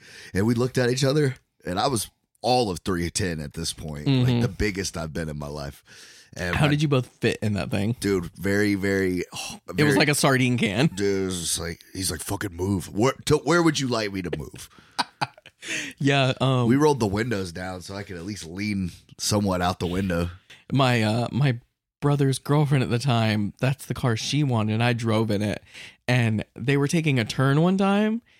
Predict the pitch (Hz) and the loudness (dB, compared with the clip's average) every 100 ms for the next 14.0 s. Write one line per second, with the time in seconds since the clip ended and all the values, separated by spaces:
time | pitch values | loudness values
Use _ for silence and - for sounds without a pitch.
0 | _ - 143 147 135 127 143 127 113 - | _ -2 2 2 2 0 0 0 0 0
1 | 113 113 - 107 - - 135 135 147 - | 0 0 -2 -2 -4 -6 -2 0 0 0
2 | 113 - 120 127 120 - 131 127 113 120 | 0 2 0 2 0 0 0 2 2 2
3 | 107 113 117 110 95 - - - - - | 0 0 0 2 0 0 0 -4 -8 -20
4 | _ - 160 135 127 127 - 98 123 _ | _ -2 0 2 2 0 -2 -4 -6 _
5 | _ _ _ _ - 98 - 101 113 104 | _ _ _ _ -8 -8 -4 -2 0 2
6 | 98 104 123 113 98 98 87 - 117 135 | 0 0 0 0 0 -2 -4 -2 2 4
7 | 143 151 110 123 135 131 113 - 107 104 | 4 4 2 2 4 4 4 2 2 0
8 | 107 - 131 123 117 107 123 107 110 98 | -2 -2 0 2 0 0 0 0 -2 0
9 | 87 - 117 117 113 - 113 110 - 107 | -2 -2 0 0 -2 -2 -2 0 -2 -4
10 | - 123 147 - - _ _ - 120 139 | -4 -6 -6 -12 -20 _ _ -4 0 2
11 | - 110 107 95 - - - - - _ | 2 0 0 -4 -4 -6 -6 -10 -16 _
12 | _ - 127 127 123 123 113 - - 110 | _ 0 2 2 4 6 4 4 -2 0
13 | 107 101 95 - 98 - 113 104 104 107 | 0 -2 -4 -2 -4 -2 -2 0 0 -2